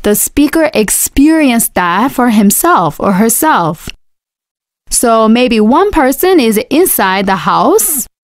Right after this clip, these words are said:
and the other person goes outside to check. Then they can say, "Oh, it's cold. 춥네요." Let's hear another example.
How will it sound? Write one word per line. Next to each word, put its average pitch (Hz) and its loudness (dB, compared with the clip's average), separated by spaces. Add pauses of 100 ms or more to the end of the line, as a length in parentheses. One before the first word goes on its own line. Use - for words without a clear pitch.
(140)
and 208 0
the 202 -2
other 262 0
person 233 0
goes 202 2
outside 214 0
to 185 0
check. - -4 (440)
Then 302 2
they 285 2
can 214 2
say, 165 -2
"Oh, 269 2
it's 180 -2
cold. 240 0 (800)
춥네요." 180 2 (880)
Let's 403 -2
hear 185 2
another 180 0
example. 165 0